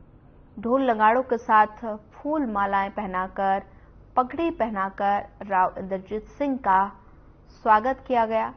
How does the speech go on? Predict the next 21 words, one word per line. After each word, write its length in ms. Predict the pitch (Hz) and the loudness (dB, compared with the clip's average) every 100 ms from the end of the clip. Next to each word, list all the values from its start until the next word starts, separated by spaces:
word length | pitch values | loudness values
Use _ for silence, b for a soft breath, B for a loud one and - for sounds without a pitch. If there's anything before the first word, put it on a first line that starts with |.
| B B B - | B B B 6
काफी 360 | 262 294 381 359 | 8 8 6 -2
संख्या 400 | 285 233 240 233 | -2 -2 -2 -4
में 340 | 226 226 - - | -2 -4 -6 -10
लोग 300 | 202 233 240 | -6 -4 -2
यहां 320 | 208 196 196 196 - | -2 -2 0 -2 -4
मौजूद 500 | 190 190 196 262 247 | -2 -2 -2 -4 -2
नजर 380 | 240 233 233 220 | -2 0 0 2
आए 280 | 214 247 277 b b b b - | 0 -2 -10 b b b b -10
और 80 | 196 | -8
साथ 240 | 196 208 | -4 -4
ही 220 | 208 247 | -4 -6
महिलाएं 520 | 226 202 196 208 262 262 | -6 -6 -4 -2 0 0
भी 180 | 262 | -2
यहां 220 | 254 240 226 | -2 -4 -4
पर 220 | 226 226 | -2 -2
काफी 400 | 240 233 240 302 | -4 -6 -4 -8
संख्या 400 | - 202 - 202 | -8 -10 -8 -10
में 200 | 196 202 - - - - 226 | -10 -12 -18 -20 -20 -8 -2
मौजूद 400 | 233 220 240 196 | -2 -2 -8 -8
नजर 320 | 190 180 185 | -10 -6 -4
आई। 220 | 180 117 | -2 -4